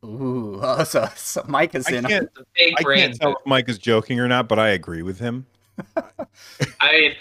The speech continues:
Speaker 3: I'm joking a teensy bit, but I'm also not joking, 'cause
Speaker 1: We're getting tinfoil hat here,
Speaker 3: I mean,
Speaker 1: guys.
Speaker 3: I don't
Speaker 1: <laughs>
Speaker 3: really think it means anything.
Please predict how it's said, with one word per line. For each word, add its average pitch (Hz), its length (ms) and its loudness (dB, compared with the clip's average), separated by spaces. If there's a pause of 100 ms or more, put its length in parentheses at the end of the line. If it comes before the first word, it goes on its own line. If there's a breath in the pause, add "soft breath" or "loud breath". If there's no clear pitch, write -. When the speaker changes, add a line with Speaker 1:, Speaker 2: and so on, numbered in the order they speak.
(300 loud breath)
Speaker 3:
I'm 160 160 -2
joking 254 360 -2
a 180 80 -2
teensy 175 420 -10
bit, 185 300 -4
but 117 320 -2
I'm 135 160 -14
also 139 380 -10 (180)
not 98 300 -12
joking, 78 440 -20 (180)
'cause 85 260 -16
Speaker 1:
We're 139 80 -8
getting 143 200 -4
tinfoil 139 500 -2
hat 143 320 4
here, 110 180 -4
Speaker 3:
I 101 60 -2
mean, 120 260 -8
Speaker 1:
guys. 107 320 -4
Speaker 3:
I 147 100 2
don't 170 280 0
Speaker 1:
<laughs> - 0 -
Speaker 3:
really 156 360 0
think 131 300 -4
it 101 180 -6
means 110 260 -8
anything. 143 600 -12